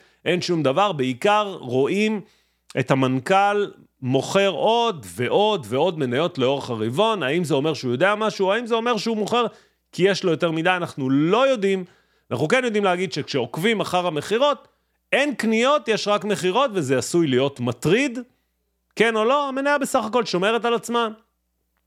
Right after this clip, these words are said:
אי אפשר לבוא ולעשות יותר מדי. מטא, רק בשבוע האחרון, משיקה בעצם את המטא קווסט שלוש, שיחה של לקס פרידמן, אם מרק צוקרברג מתבצעת, עם הטכנולוגיה הזאת, שבעצם רואים אותם, שומעים אותם, הרבה מאוד דברים,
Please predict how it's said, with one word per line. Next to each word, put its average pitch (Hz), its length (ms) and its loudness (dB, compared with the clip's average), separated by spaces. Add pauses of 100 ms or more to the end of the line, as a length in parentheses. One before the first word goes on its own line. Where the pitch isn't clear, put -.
אי 151 60 2
אפשר 160 180 0
לבוא 127 320 2 (420)
ולעשות 120 800 0
יותר 120 180 -2
מדי. 202 340 2
מטא, 214 500 0
רק 196 240 0
בשבוע 185 380 0
האחרון, 151 320 -2
משיקה 127 400 -2
בעצם 147 400 0 (340)
את 120 100 0
המטא 214 280 2
קווסט 196 360 -2
שלוש, 156 340 0
שיחה 190 600 0 (260)
של 147 200 0
לקס 214 260 0
פרידמן, 175 500 0 (480)
אם 214 340 2 (280)
מרק 185 280 2
צוקרברג 160 520 0
מתבצעת, 143 720 0
עם 233 160 0
הטכנולוגיה 160 600 0
הזאת, 131 340 -2
שבעצם 131 400 -2
רואים 226 300 0
אותם, 143 260 -4
שומעים 220 300 -4
אותם, 151 300 -2
הרבה 151 240 -2
מאוד 170 220 -2
דברים, 233 400 -2